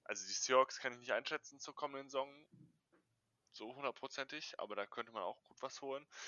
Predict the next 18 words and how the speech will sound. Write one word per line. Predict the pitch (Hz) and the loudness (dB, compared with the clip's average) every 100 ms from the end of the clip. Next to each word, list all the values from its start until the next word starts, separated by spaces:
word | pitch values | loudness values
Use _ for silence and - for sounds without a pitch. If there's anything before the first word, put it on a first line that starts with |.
| - - - | -4 -6 4
Ja, | 101 113 | 8 8
die | |
Falcons, | 113 160 196 202 226 | 12 12 12 12 0
Falcons | - 202 196 180 | 12 12 12 4
haben | 165 | 0
sich | 151 | 6
meiner | 147 170 | 10 12
Meinung | 156 147 | 12 8
nach | 135 | 6
auch | |
sehr | - 139 | 2 -2
gut | 143 - | -2 -4
verstärkt, | - - 165 - | -2 6 6 8
aber | 120 120 | 6 8
warten | 123 131 | 6 6
wir | 135 | 4
mal | 120 | 6
ab. | 185 | 6